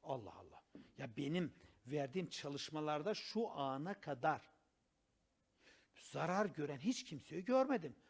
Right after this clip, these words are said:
Tam tersi. Görme kabiliyetim arttı. Görme kalitem arttı. Hızım arttı. Görme çabukluğu gelişti. Aktif görme alanı gelişti. Göz yorulması azaldı.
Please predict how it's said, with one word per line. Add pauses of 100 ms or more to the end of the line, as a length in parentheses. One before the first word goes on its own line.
(180)
Tam
tersi. (480)
Görme
kabiliyetim
arttı. (680)
Görme
kalitem
arttı. (480)
Hızım
arttı. (380)
Görme
çabukluğu
gelişti. (260)
Aktif
görme
alanı
gelişti. (340)
Göz
yorulması
azaldı.